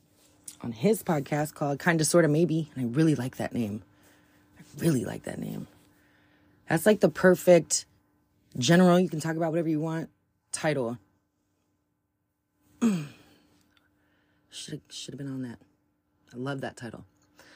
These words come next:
I'm really looking forward to being on his podcast 'cause he is clever, he is sharp and quick-witted and funny. I hope I can keep up. It's gonna be a lot of fun. Anyways, today I'm gonna tell you guys about, um,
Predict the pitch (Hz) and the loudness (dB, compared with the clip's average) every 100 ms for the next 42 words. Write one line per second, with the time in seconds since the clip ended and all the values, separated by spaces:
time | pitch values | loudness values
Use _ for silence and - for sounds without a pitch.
0 | _ _ _ - 175 170 165 156 151 151 | _ _ _ -16 -10 -8 -6 -6 -4 -2
1 | 143 131 135 139 127 127 - 120 110 123 | -2 0 0 0 0 -2 -2 -2 0 -2
2 | 101 - 127 - 151 - - - 175 151 | -2 -4 -6 -2 -2 -2 -6 -2 2 4
3 | 151 143 143 _ - 175 - 139 - 151 | 4 2 0 _ -6 -2 -2 -2 0 4
4 | 147 139 - 123 - - - 156 143 139 | 6 6 2 -8 0 0 4 6 8 6
5 | 143 131 123 - 143 147 139 143 - - | 2 -4 -4 2 4 4 4 0 -6 -20
6 | - - _ _ _ - 131 143 147 127 | -20 -20 _ _ _ -6 -2 0 0 0
7 | - 113 117 - 135 - - 143 131 117 | 0 2 2 2 -4 -6 2 2 4 0
8 | 120 - 85 - 64 - - _ _ _ | -2 -4 -4 -4 -6 -6 -12 _ _ _
9 | _ _ _ _ _ _ _ _ _ _ | _ _ _ _ _ _ _ _ _ _
10 | - _ 196 208 156 156 - 185 208 190 | -20 _ 0 0 0 -4 -2 -2 0 -4
11 | 196 233 165 139 - 156 151 - 156 147 | 2 4 4 2 -8 -8 -10 -10 -6 -6
12 | - - 143 143 131 - | -8 -12 -12 -12 -14 -16